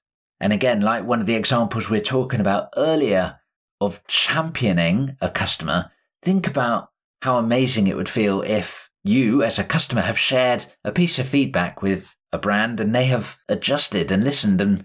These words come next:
responded directly to you and made changes. Instant loyalty, right? And a great source of future recommendations, I'm sure.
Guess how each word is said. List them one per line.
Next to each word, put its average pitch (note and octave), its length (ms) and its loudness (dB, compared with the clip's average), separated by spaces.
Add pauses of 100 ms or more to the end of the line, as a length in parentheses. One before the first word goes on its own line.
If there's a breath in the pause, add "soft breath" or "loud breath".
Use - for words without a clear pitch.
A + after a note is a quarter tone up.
(140)
responded A#2+ 600 0
directly B2 400 0
to - 180 0
you F#2 400 2 (420)
and A2 160 0
made A2 200 0
changes. F#2+ 640 -2 (420)
Instant A2+ 420 0
loyalty, F2 500 0
right? D#2+ 300 -2 (420)
And F2+ 100 0
a F2 40 -2
great G2+ 340 -4
source F#2+ 400 0
of F2+ 260 -2 (220 soft breath)
future G2+ 340 0
recommendations, F#2 920 0
I'm F2 140 0
sure. F2 400 -2